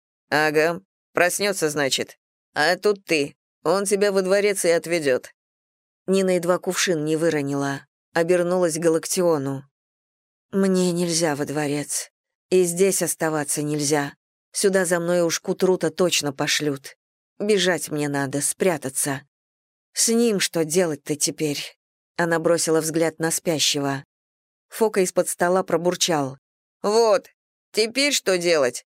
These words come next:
А так чуть что, Фока виноват. К таверне его отволочь надо,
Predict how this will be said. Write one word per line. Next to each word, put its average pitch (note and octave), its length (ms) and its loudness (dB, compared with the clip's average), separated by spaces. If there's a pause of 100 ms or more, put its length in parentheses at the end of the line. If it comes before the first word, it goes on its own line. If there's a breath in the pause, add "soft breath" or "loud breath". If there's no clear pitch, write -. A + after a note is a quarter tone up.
(260)
А G3 260 2
так G#3+ 340 -2
чуть G3+ 220 0
что, A#3 440 2
Фока F#3+ 440 0
виноват. E3+ 600 0 (460)
К - 100 -20
таверне G#3+ 540 0
его F3+ 140 2
отволочь F#3+ 520 2
надо, F3 360 -2